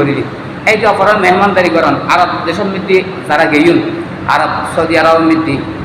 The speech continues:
মক্কা মদিনার মধ্যে যারা গেইন, এ তারা মধ্যে দেখুন বেশি মেহমানদারির অভ্যাস রাখতে, বেশি বেশি মেহমানদারি আপ্যায়ন, মেহমানদারি করেন, পরিচিত হোক, অপরিচিত হোক, হ্যাঁ,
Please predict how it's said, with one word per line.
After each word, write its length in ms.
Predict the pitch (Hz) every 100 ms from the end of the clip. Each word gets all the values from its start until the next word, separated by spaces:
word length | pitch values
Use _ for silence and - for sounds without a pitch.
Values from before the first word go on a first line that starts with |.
| - -
মক্কা 260 | 147 147
মদিনার 280 | 147 139 139
মধ্যে 140 | 151 151
যারা 140 | 147
গেইন, 220 | 139 139 - - -
এ 60 | 165
তারা 180 | 175 160
মধ্যে 280 | 156 - 156
দেখুন 380 | 147 - 160 135 - - - - - -
বেশি 240 | 202 247
মেহমানদারির 600 | 220 202 196 196 185 175
অভ্যাস 280 | 165 165 - -
রাখতে, 280 | 151 - 127 - - - -
বেশি 240 | 156 180 208
বেশি 220 | 214 208
মেহমানদারি 500 | 185 165 175 175 165
আপ্যায়ন, 420 | 160 - 180 175 - - - - -
মেহমানদারি 460 | 156 175 175 170
করেন, 180 | 165 156 147 -
পরিচিত 360 | 165 165 160 175
হোক, 220 | 170 185 175
অপরিচিত 440 | 151 160 156 160 170
হোক, 180 | 170 165 170 - - - -
হ্যাঁ, 240 | 175